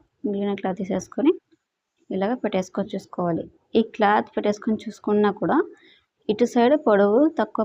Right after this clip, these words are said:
పడుతుంది. మన-, మనం ఇంకో క్లాత్ని జాయింట్ చేసుకోవాలన్నమాట, ఓకేనా. రెండు వైపులా వచ్చేసి జాయింట్ అయితే పడుతుంది కదా, పార్ట్స్ని మనం కట్ చేసి పెట్టేసుకోవాలి, ఓకేనా.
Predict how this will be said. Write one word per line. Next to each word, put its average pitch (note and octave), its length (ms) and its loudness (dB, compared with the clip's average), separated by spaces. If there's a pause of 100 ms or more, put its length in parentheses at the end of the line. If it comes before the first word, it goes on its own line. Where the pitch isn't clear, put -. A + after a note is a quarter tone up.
పడుతుంది. F3+ 360 0
మన-, B3+ 200 -2 (180)
మనం A#3+ 160 4 (360)
ఇంకో G#3+ 160 -2 (100)
క్లాత్ని G3+ 360 4 (220)
జాయింట్ A3+ 260 2 (100)
చేసుకోవాలన్నమాట, F3+ 760 0 (100)
ఓకేనా. D4+ 240 0 (640)
రెండు G#3+ 200 2
వైపులా A3+ 260 2
వచ్చేసి G3+ 300 -4 (120)
జాయింట్ G3+ 260 4
అయితే G3+ 220 0
పడుతుంది F#3+ 280 0
కదా, G3+ 140 2 (240)
పార్ట్స్ని F#3+ 440 0
మనం G3 140 2 (260)
కట్ G#3 140 -2 (120)
చేసి G3 280 0
పెట్టేసుకోవాలి, F3+ 720 -2
ఓకేనా. A#3 260 0